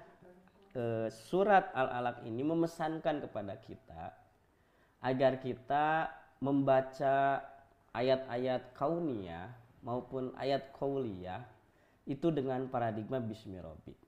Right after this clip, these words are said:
Paradigma Bismi Rabbik itu adalah, eh, paradigma di mana world view-nya atau cara pandang kita sebagai,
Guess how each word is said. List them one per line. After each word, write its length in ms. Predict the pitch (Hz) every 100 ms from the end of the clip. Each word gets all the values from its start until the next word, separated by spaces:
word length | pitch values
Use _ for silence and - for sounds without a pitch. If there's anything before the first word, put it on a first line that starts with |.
| _ _ _ _ _ _ _ _ -
Paradigma 400 | 139 151 156 185
Bismi 320 | 180 170 151
Rabbik 320 | 131 113 113
itu 320 | - - 165
adalah, 480 | - 104 95 104 127 131 - _ _ _ -
eh, 240 | 110 107 -
paradigma 920 | 139 139 135 135 123 127 143 151 - - - _ _ _ _ _ _ _ _
di 140 | 139 139
mana 400 | 135 139 156 147
world 300 | 147 147 131
view-nya 720 | 156 156 165 131 98 107 120 -
atau 380 | 110 - 127 123
cara 420 | 147 147 165 -
pandang 560 | 143 135 135 131 139 139
kita 400 | 135 - 131 135
sebagai, 880 | 127 117 113 110 117 113 110 110